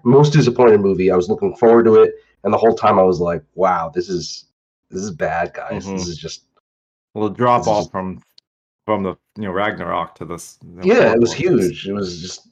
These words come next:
Speaker 1: bad. So, like, this, I was just like, "Okay." I mean, I had fun. I laughed a couple times and, you know, got C G I spectacle.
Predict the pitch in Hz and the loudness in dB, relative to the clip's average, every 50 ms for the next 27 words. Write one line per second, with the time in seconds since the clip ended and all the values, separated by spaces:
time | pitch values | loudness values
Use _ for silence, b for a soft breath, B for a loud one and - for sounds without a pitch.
0 | - 90 82 104 110 104 92 - - 107 90 107 104 98 92 - 185 208 196 - | -12 -2 0 2 2 2 2 2 0 0 0 2 2 0 2 2 2 2 4 4
1 | - 160 160 170 - 349 208 254 285 554 - 160 202 208 202 170 156 165 156 127 | 2 2 2 0 0 2 4 4 4 2 4 4 4 4 4 4 2 0 0 0
2 | 117 139 160 - - - 117 117 127 143 156 160 156 127 - 113 120 120 120 120 | 2 2 0 0 0 2 2 2 2 2 0 -4 -6 -4 0 2 2 4 4 2
3 | 117 - 104 - - 110 98 - 92 - 101 98 104 110 120 117 90 95 92 98 | 2 0 -4 -4 -2 -4 -4 -4 -4 -4 0 2 2 4 2 2 0 0 -2 -2
4 | 98 98 B B B B B B B B B B 82 98 95 92 87 95 95 - | -4 -6 B B B B B B B B B B -2 0 2 2 4 4 2 2
5 | - - _ - - - - 107 101 90 98 98 90 85 92 95 - - 101 98 | 0 -4 _ -16 -14 -8 -6 -6 -4 -2 0 2 2 2 2 0 0 0 -2 -2
6 | 95 - - - - 101 101 101 - b | -2 -2 -10 -4 0 2 2 2 0 b